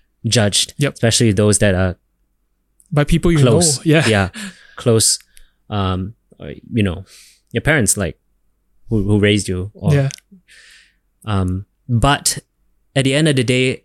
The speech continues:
Speaker 1: after putting it out, it just felt so good letting it out that it was worth it. It was worth it. And then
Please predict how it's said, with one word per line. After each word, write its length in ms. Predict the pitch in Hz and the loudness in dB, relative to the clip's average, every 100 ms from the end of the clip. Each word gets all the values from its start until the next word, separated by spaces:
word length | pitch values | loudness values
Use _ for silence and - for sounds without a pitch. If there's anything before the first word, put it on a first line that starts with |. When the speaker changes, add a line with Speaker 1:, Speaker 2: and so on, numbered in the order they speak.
| _ | _
Speaker 1:
after 280 | 123 139 151 | -4 -2 -2
putting 340 | - 131 127 | 0 2 4
it 100 | 120 | 4
out, 340 | 110 110 - - - | 2 2 -2 -4 -4
it 80 | |
just 280 | 117 151 - | 0 0 0
felt 280 | - 123 - | 0 0 0
so 600 | - - 120 117 117 - _ _ _ - - 117 | 0 2 4 4 2 -2 _ _ _ -18 -8 0
good 180 | 147 123 | 2 4
letting 320 | 110 110 107 | 2 4 2
it 100 | 107 | 2
out 280 | 98 95 - _ _ _ _ _ _ _ _ | 2 0 -6 _ _ _ _ _ _ _ _
that 340 | 107 107 95 _ | 0 0 -2 _
it 100 | 123 | 2
was 260 | 107 107 101 | 4 2 0
worth 340 | 104 107 - | 2 2 2
it. 240 | 98 - _ _ _ - - _ - _ 123 | 0 -2 _ _ _ -18 -18 _ -20 _ 0
It 60 | |
was 220 | 113 107 107 | 2 2 2
worth 260 | 104 98 | 0 0
it. 200 | 95 - _ _ _ _ _ _ _ _ _ _ - | -2 -4 _ _ _ _ _ _ _ _ _ _ -2
And 160 | 107 104 | 0 2
then 300 | 104 107 | 2 0